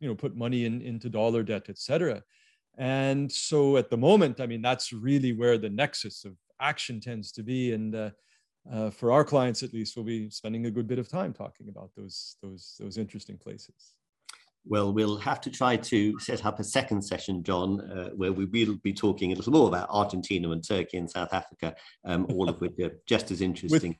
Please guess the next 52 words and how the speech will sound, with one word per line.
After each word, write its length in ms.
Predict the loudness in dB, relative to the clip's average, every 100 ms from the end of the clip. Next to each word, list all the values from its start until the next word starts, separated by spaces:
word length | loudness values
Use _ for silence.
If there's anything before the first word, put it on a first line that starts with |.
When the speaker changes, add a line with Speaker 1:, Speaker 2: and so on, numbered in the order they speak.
| _
Speaker 2:
as 60 |
you 100 | -8
say, 220 | -4 0 0
in 80 |
their 100 | 2
Speaker 1:
with 180 | 2 2
Speaker 2:
own 40 | 6
Speaker 1:
pleasure, 340 | 6 6 0
Speaker 2:
right, 120 | -4
Speaker 1:
Andrew. 160 | -4 -10 _ _ _
Speaker 2:
as, 220 | -4 -4 -2
as 180 | -4
the 80 | -2
big 220 | -2 0
countries 400 | 0 -2 -2 -4
that 100 | -2
we've 140 | -2 -2
talked 240 | -2 -4
about 240 | -4 -6 -6
today. 320 | -4 -4 -4 -10 -18 -20 2
But 160 | 2 6
thank 220 | 4 6
you 80 | 6
very 160 | 6
much 340 | 6 4 -2 -2
for 200 | 0 0
taking 380 | 0 0 0
part 240 | 2 0 0
in 60 |
this 80 | -4
interview. 380 | -2 -2 2 2
It's, 240 | 0 -4 -6
it's 160 | -4
been 220 | 0 0 2
fascinating 540 | -2 -2 -4 -4 -6
to 80 | -4
hear 140 | 0
your 180 | 0 0
thoughts 640 | 0 2 2 0 -6 -10 -10
about 460 | -8 -6 -4 -6 -4
some 160 | -2 0
of 60 |
the 120 | 0
issues 340 | -2 -2 -4 -4
facing 380 | -4 -4 -2 0
the 60 |
emerging 320 | 0 -2 -2
market 260 | -4 -4 -4
as 140 | -4
a 40 | 0
world, 360 | 2 0 -2
and, 200 | -4 -4